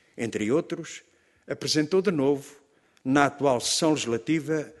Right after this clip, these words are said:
as suas propostas sobre o suplemento de insalubridade, penosidade e risco, incluindo no atual sor-, proposta de orçamento do Estado. Entretanto, importa deixar aqui o alerta quanto à suposta solução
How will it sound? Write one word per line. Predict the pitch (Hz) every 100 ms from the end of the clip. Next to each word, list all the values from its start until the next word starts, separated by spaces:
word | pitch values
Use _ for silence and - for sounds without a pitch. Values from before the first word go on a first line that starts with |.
| _ _ _
as | 123
suas | - 147 135
propostas | - 127 - 131 110 - 110
sobre | - 143 131 127
o | 117
suplemento | - - 104 113 127 113 120 120 _ _
de | 120
insalubridade, | 113 123 107 95 87 87 110 98 95 -
penosidade | 113 101 107 104 98
e |
risco, | 104 139 143 - - _ _ _ - - -
incluindo | 180 135 131 131 180 175 170 - _ _ _
no | - 143 156 -
atual | 123 - 131 131 123 - -
sor-, | - 131 110 - _ _ _
proposta | 123 - 127 - 113
de | 113
orçamento | 113 - 110 113 98 95 -
do | 107
Estado. | 104 - 98 92 - _ _ _ _ _ _ _ _
Entretanto, | - 170 156 165 147
importa | 170 143 123 139
deixar | 139 135 156
aqui | 127 - 147
o | 131
alerta | 120 143 151 - 131 _ _ _ _
quanto | - 175 170
à | 156
suposta | - 131 - 196 156 -
solução | 123 - 151 113 151 147 147